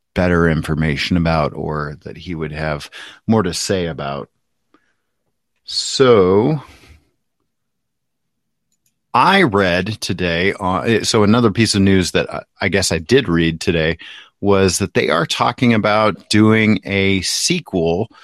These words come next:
for The Last Starfighter, which was a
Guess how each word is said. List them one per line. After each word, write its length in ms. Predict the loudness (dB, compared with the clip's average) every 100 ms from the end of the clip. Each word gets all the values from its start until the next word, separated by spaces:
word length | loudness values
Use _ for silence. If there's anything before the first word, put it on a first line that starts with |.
| -20 _ _
for 600 | -10 2 4 4 4 2
The 160 | 2
Last 540 | 2 2 0 0 0 2
Starfighter, 600 | 0 0 0 -2 -2 -4
which 200 | -6 -2
was 180 | -2 0
a 260 | 0 -2